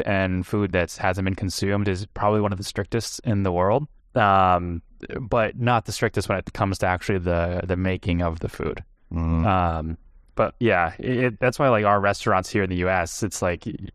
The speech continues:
Speaker 1: if you, if the food doesn't get consumed within a certain, like, hour frame, you have to, like, the restaurants have to throw it away. They can't,
Speaker 2: Right.
Speaker 1: they can't give it away. You can't even give it away, even if it's good.
Speaker 2: How often do you eat leftovers?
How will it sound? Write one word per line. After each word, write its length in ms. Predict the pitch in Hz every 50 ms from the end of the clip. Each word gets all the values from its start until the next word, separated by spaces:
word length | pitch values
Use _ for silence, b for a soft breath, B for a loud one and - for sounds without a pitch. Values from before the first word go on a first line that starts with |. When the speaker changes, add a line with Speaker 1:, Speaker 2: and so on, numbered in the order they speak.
| _ - - -
Speaker 1:
if 200 | - 101 - -
you, 120 | 107 101
if 260 | 95 110 - - 90
the 100 | - 104
food 220 | - - 123 120 107
doesn't 200 | 113 101 104 101
get 120 | 104 98
consumed 380 | - 98 95 - - 104 98 98
within 160 | 92 104 95
a 60 | 90
certain, 260 | - - 110 104 98
like, 160 | 92 87 - -
hour 280 | - 104 101 98 101 98
frame, 500 | - - 90 87 87 87 87 87 85 - - _ _ - - - - _ -
you 240 | - 120 107 101 92
have 180 | 90 104 101 -
to, 60 | 117
like, 140 | 110 104 90
the 80 | 95 98
restaurants 320 | 101 98 - 110 92 -
have 100 | 101 92
to 80 | - -
throw 140 | - 95
it 80 | 90 87
away. 260 | 85 90 87 87 85 - - - _ - -
They 80 | -
can't, 260 | - - 101 95 92 80
Speaker 2:
Right. 80 | 78
Speaker 1:
they 100 | 104 101
can't 220 | - - 101 92 85
give 100 | - 85
it 80 | 87
away. 220 | 90 95 107 107 -
You 80 | 123 110
can't 180 | - 135 131
even 140 | 127 120 110
give 120 | 104 107
it 60 | 104 95
away, 360 | 90 92 98 95 92 90 92
even 160 | 90 92 87
if 80 | - 92
it's 100 | - -
good. 260 | - 98 92 92 95 - _ _ _ _ - -
Speaker 2:
How 160 | - 131 151
often 120 | 202 247
do 80 | 247 240
you 60 | 233
eat 120 | 160 127
leftovers? 640 | 127 135 160 - - 80 82 82 78 78 - -